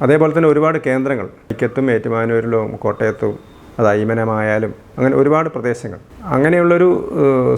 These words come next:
സാമുദായികമായ വോട്ട്, ഏഹ്, കാരണം ഇപ്പുറത്ത് കോൺഗ്രസിൻ്റെ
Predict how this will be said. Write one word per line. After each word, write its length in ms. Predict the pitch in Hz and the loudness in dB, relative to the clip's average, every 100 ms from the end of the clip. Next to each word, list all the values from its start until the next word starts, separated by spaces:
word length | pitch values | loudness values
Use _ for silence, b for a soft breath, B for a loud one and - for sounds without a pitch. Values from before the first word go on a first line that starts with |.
| 127 | 0
സാമുദായികമായ 880 | 123 139 143 151 156 156 151 151 151 165 - - 277 139 127 127 123 | 0 2 2 2 0 -2 -2 0 -2 -4 -8 -20 -18 -12 -12 -6 -2
വോട്ട്, 360 | 127 127 131 117 - - 127 | 0 0 -2 -4 -6 -8 -2
ഏഹ്, 200 | 113 113 - - | -2 -2 -6 -4
കാരണം 260 | 120 127 131 | -2 0 -2
ഇപ്പുറത്ത് 400 | 113 139 131 143 147 - B B B B - | -2 -2 -2 -2 -4 -8 B B B B -4
കോൺഗ്രസിൻ്റെ 600 | 113 123 131 131 151 135 | -2 0 -4 -4 0 2